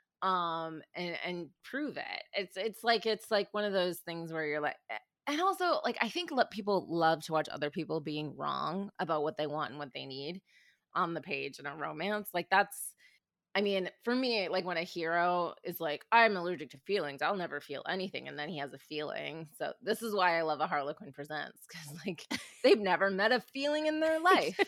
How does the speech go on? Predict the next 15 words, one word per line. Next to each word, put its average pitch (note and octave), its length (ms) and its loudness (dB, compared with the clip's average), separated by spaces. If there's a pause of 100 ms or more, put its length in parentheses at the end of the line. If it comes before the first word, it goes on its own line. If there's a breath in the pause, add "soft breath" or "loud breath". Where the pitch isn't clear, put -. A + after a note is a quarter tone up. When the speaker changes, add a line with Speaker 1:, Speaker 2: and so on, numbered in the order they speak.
Speaker 2:
No. B3+ 120 0 (1500 loud breath)
Speaker 1:
Um, F3 540 4 (360)
that, A3 280 12
I C4 60 6
mean, C#4 160 0
that's, D4+ 320 0 (160)
that's B3 280 0
everybody's B3 440 2
favorite D#3 340 -6
thing. D#3+ 320 -10
So - 200 0
people D4+ 320 -2
who, F#4 300 2
fooling C#4+ 460 -4
themselves C#3+ 800 -8